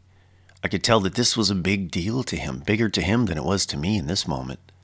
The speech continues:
This was back in the day when televisions were square, and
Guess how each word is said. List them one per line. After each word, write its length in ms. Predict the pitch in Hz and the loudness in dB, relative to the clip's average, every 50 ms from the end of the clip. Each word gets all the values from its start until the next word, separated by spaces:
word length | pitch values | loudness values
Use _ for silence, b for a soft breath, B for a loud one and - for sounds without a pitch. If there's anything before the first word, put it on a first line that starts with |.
| B B B B B B B B B B B B B B | B B B B B B B B B B B B B B
This 180 | - 120 - 135 | 2 2 2 2
was 120 | 123 104 | 2 2
back 260 | - 110 104 104 - | 4 4 4 4 4
in 80 | 110 95 | 2 0
the 80 | 87 80 | 2 2
day 240 | 80 87 90 95 | 2 2 4 4
when 160 | 87 82 76 73 | 2 0 -2 -2
televisions 580 | - 92 92 98 92 90 90 82 85 82 78 | -2 0 0 2 2 0 0 0 0 -2 0
were 160 | 80 78 80 | 0 0 2
square, 560 | 78 - - - - 87 82 82 80 78 73 65 | 2 2 2 2 2 2 2 4 2 2 0 -2
and 340 | - 78 80 78 71 - | -4 -8 -8 -8 -8 -10